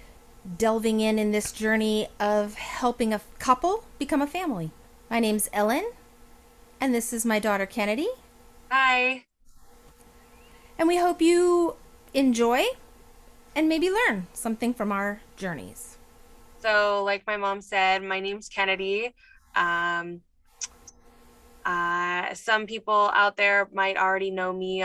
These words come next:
Speaker 2: on, um, social media and Instagram. I'm Surrogate with the number eight because we have both together, we have, um, brought in eight beautiful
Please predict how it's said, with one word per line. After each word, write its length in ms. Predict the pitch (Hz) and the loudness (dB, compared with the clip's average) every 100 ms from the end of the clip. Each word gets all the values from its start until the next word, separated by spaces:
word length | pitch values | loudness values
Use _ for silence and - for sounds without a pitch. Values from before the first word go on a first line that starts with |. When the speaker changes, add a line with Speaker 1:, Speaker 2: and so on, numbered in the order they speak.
| - | -4
Speaker 2:
on, 480 | 180 175 175 170 170 | -4 -2 -4 -6 -8
um, 300 | 170 170 165 | -6 -6 -8
social 360 | 170 175 - 180 | -12 -12 -10 -8
media 360 | 180 175 180 180 | -6 -2 -2 -2
and 160 | 180 | -4
Instagram. 960 | 175 170 - 185 170 170 165 170 180 185 | -8 -10 -10 -12 -8 -6 -4 -4 -4 -10
I'm 560 | - 165 170 170 165 175 | -10 -10 -10 -12 -14 -18
Surrogate 1160 | - - - - 180 175 165 165 160 185 196 - - 160 | -20 -18 -16 -12 -8 -6 -8 -10 -8 -8 -10 -18 -18 -20
with 100 | - | -18
the 80 | 170 | -14
number 320 | 165 165 175 - | -10 -6 -6 -4
eight 320 | 170 220 - _ - | -4 -4 -6 _ -16
because 320 | 175 175 - | -12 -12 -8
we 120 | 180 | -8
have 380 | 165 165 170 165 - _ _ - - - | -6 -4 -4 -6 -14 _ _ -20 -20 -10
both 580 | 208 214 214 - - - - - - - - | -2 0 -2 -4 -20 -20 -20 -20 -20 -16 -12
together, 880 | 202 214 202 202 190 185 190 190 _ | -4 0 2 2 2 2 0 -4 _
we 200 | 180 190 | -12 -10
have, 440 | 170 165 165 160 160 - | -8 -6 -6 -8 -12 -8
um, 540 | 165 160 160 160 170 - _ - - - - - - | -6 -6 -10 -16 -20 -20 _ -20 -20 -18 -18 -18 -6
brought 280 | 190 175 170 | 2 2 2
in 320 | 185 180 175 - | 0 -2 -4 -6
eight 380 | - 190 - - - 180 | -4 -4 -4 -16 -16 -12
beautiful 680 | 196 196 185 185 180 170 | -4 -2 -2 -4 -6 -6